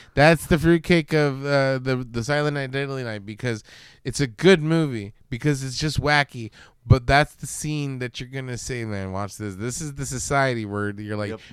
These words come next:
Speaker 1: people are gonna talk as soon as other people start getting a hold of, like, what fucking madness is this? We see it now. Look at that
Speaker 2: Mm-hmm.
Speaker 1: Blu-ray they just released.
Speaker 2: Mm-hmm.
Speaker 1: But going back, Clint Howard's O-face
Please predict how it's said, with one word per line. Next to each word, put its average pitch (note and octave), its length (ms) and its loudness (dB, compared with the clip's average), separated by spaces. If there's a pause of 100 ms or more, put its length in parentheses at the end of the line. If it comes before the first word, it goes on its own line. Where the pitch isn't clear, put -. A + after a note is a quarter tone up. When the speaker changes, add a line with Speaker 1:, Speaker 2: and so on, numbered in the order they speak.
(140)
Speaker 1:
people C3 280 6
are C3 60 0
gonna B2 220 -4
talk C3 340 0
as A#2+ 180 -2
soon E3+ 300 0
as E3+ 260 -4 (320)
other D#3 240 2
people D#3 340 4
start D3 300 -2
getting C#3+ 260 -6
a C3 60 -4
hold C3+ 340 -2
of, C3 120 -4
like, A#2 180 -4
what A#2+ 320 -2 (160)
fucking A#2+ 500 -2
madness B2+ 640 -4
is D3+ 240 -8
this? D3+ 220 -6 (240)
We C3+ 140 -4
see F3 320 -2
it D3+ 80 0
now. D3 340 0
Look C3+ 220 -4
at F#3+ 80 -2
that E3 140 2
Speaker 2:
Mm-hmm. C#3 80 -10
Speaker 1:
Blu-ray G#3+ 420 4
they D3+ 160 0
just B2+ 280 -8
released. A2 460 -8
Speaker 2:
Mm-hmm. F#3+ 160 -4 (260)
Speaker 1:
But C#3+ 260 -2
going D#3+ 340 -2
back, D#3+ 320 0 (1040)
Clint G#3 300 4
Howard's F#3 440 2
O-face E3+ 920 -4